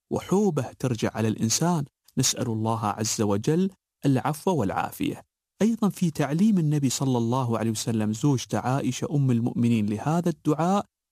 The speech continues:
تأكيد على أهمية التعاون على البر والتقوى مع أهل البيت. كل أهل البيت بارك الله فيكم يتعاونون على الخير. للأسف الشديد صارت المسألة الآن،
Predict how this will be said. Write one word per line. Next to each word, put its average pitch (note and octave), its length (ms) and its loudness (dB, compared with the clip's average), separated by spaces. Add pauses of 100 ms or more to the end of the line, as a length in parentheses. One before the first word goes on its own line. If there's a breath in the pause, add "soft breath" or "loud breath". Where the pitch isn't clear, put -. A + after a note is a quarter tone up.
(140)
تأكيد - 480 -2
على C3+ 200 0
أهمية C#3+ 760 0
التعاون C3+ 760 -2
على D3+ 220 0
البر D3 300 0
والتقوى F#3+ 680 0 (280)
مع A#2+ 320 0
أهل C3 200 2
البيت. G#2 420 0 (340)
كل C4 240 2
أهل A#2 200 -2
البيت G2+ 400 -2
بارك G#2+ 340 -2
الله A2 160 -2
فيكم A2 420 -2
يتعاونون C3+ 580 0
على G#2 160 -2
الخير. - 340 -6 (440)
للأسف D#3 460 -2
الشديد A2+ 540 -2
صارت E3+ 460 -2
المسألة A2+ 520 -2
الآن، F#2 420 -4